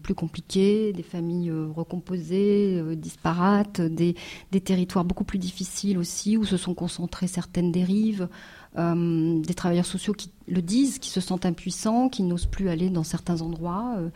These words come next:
euh, mais qui eux-mêmes, euh, disent, euh, euh, toute leur souffrance de ne pouvoir ou d'être limités dans leurs moyens, euh, d'action, euh,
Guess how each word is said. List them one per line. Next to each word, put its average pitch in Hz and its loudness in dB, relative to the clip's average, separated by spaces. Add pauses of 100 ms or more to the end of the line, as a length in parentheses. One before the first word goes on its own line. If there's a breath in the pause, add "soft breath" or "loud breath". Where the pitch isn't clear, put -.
(420 loud breath)
euh, 165 4 (100)
mais 180 4
qui 208 0
eux-mêmes, 202 8
euh, 170 6
disent, 180 0
euh, 160 2 (420 loud breath)
euh, 160 2
toute - -6
leur 196 4
souffrance 220 2
de 175 2
ne 180 4
pouvoir 190 2
ou 185 0
d'être 170 0
limités 190 2
dans 185 2
leurs 165 2
moyens, 175 2 (540 loud breath)
euh, 160 2
d'action, 208 4
euh, 160 6